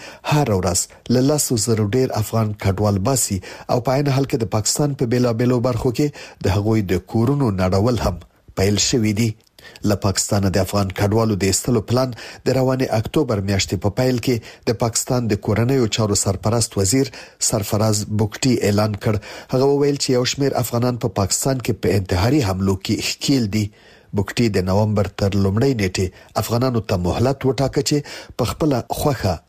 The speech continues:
افغانستان ته ستانه شي. د راپورونو له مخې په تیرو څو ورځو کې شاوخوا یو لکو پنځه شپېته زره افغانان له پاکستانه ایستل شوي دي. داسې مهال چې په پاکستان کې سرپرست حکومت واکمن دی، د نړیوالو چارو یو شمیر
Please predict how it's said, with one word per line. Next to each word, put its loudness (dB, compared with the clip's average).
افغانستان 0
ته -2
ستانه 0
شي. 2
د 2
راپورونو 2
له 2
مخې -4
په -4
تیرو 2
څو 2
ورځو 0
کې -2
شاوخوا 0
یو 2
لکو -2
پنځه 0
شپېته -2
زره 2
افغانان 0
له -8
پاکستانه 0
ایستل 0
شوي 2
دي. 0
داسې 0
مهال 2
چې 0
په -2
پاکستان 0
کې 0
سرپرست 0
حکومت 0
واکمن 2
دی، 0
د 4
نړیوالو 2
چارو 2
یو 2
شمیر -2